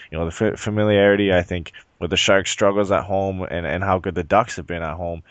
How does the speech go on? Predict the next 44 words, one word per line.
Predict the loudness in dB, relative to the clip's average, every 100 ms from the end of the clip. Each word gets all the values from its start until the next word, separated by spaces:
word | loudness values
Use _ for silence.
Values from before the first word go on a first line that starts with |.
| -20 -20 _
you | -10
know, |
you, | -6 -6
you've, | -6 -8 -6
you've | -6 -2
almost | 0 0 0
got, | 2 0 0
you |
know, | -6
seven | 0 2 2 2
games | 2 2
where | 0
you've | 0
got | 0 2
<laughs> |
an, | 0 0
an | -2 0
ideal | 0 0 0 0
matchup, | 0 0 0 -4 -6
uh, | -8 -8
no | -6
matter | -4 -4
where | -2 -2
you're | -2 -4
playing. | -6 -6 -4 -6
So | -6 -2
I | -2
think, | -2 -8 -10 -14 -20 -20 -20 -20 _
you | -6
know, | -2 -2 -4 -6
w-, | -6 -6
them | 0 0 2
winning | -2 -2
the | -4
season | -2 -4 -2
series | -4 -2 -2
three | -2 -2
to | 0
one | -2
is | -4 -6
a |
big | -6 -4
advantage, | -4 -4 -4 -2 -4 -4
and, | -8